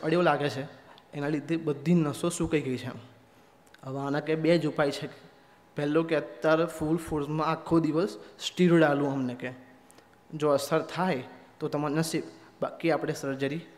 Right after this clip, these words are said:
કરવી જ પડશે એમ. એટલે બધા ફરી ટેન્શનમાં કે આવી સિચ્યુએશનમાં કોઈ એન્કાઉન્ટર કરી નહીં આપણે.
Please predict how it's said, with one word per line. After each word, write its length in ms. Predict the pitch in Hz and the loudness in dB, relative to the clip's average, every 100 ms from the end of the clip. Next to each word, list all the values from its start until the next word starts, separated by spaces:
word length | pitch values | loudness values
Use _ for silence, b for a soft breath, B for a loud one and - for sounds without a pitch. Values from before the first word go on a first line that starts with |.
| B B B | B B B
કરવી 340 | - 156 151 175 | -2 2 4 4
જ 120 | - | 4
પડશે 260 | 135 117 135 | 0 0 -4
એમ. 140 | 123 | -4
એટલે 1400 | - - - - - _ _ _ _ _ _ _ _ - | -8 -16 -20 -20 -20 _ _ _ _ _ _ _ _ -12
બધા 260 | 135 127 156 | -10 -4 -2
ફરી 220 | 151 175 | 2 2
ટેન્શનમાં 520 | 190 170 160 156 143 | 4 2 2 0 -2
કે 120 | - 147 | -2 -2
આવી 220 | 131 151 | -2 -2
સિચ્યુએશનમાં 420 | 147 156 151 160 | -4 -2 0 2
કોઈ 180 | 160 156 | 4 4
એન્કાઉન્ટર 460 | 151 147 165 165 | 4 4 4 4
કરી 240 | 170 175 190 | 2 2 4
નહીં 220 | 180 160 | 6 4
આપણે. 200 | 156 | 0